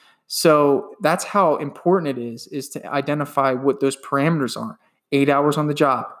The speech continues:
ten hours of paint, that's gonna get me to fifty percent. So as a manager, you should be thinking, "Okay, I gotta make sure my team knows, hey, we have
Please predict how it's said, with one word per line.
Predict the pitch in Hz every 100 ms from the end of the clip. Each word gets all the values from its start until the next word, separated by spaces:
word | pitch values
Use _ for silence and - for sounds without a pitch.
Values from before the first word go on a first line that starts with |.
| -
ten | - 147
hours | 143 143 139 139
of | -
paint, | 147 135 123 - _ _ -
that's | 131 135
gonna | - 143
get | 139 139 143
me | 131 131 - _ -
to | 139
fifty | - 127 127
percent. | 120 127 - 160 156 110 _ _ _
So | - 147 127
as | 143
a | 131
manager, | 127 139 185 202 147 131 135 - -
you | -
should | 143 147 139
be |
thinking, | 139 147 135 135
"Okay, | 139 143 185 127 -
I | 156
gotta | 190 175
make | 160 160
sure | - 165
my | 139 139
team | - 160 135
knows, | 135 180 107 -
hey, | - 165 117 - _ -
we | 147
have | 160 143